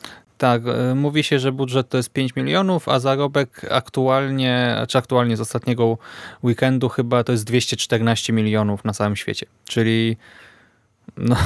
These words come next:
<laughs> niesamowita rzecz po prostu. I dzisiaj chcielibyśmy się zastanowić nad tym,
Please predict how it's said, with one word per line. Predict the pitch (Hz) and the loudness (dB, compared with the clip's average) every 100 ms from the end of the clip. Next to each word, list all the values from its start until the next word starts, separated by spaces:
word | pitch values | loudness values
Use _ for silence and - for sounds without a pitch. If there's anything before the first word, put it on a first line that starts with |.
| - | -2
<laughs> | - - | -8 -2
niesamowita | 180 185 - 214 202 180 190 151 139 | 0 0 0 0 0 0 0 0 2
rzecz | 123 - | 0 -2
po | 123 | -6
prostu. | 120 123 - 185 - - - _ - _ _ _ _ - | -4 -6 -2 -2 -4 -18 -20 _ -20 _ _ _ _ -4
I | 156 | -2
dzisiaj | 156 233 | 0 0
chcielibyśmy | 233 220 208 190 | 2 2 2 2
się | 185 | 4
zastanowić | 180 - 185 180 160 | 2 2 2 0 0
nad | 170 - | -2 0
tym, | 180 170 | 0 0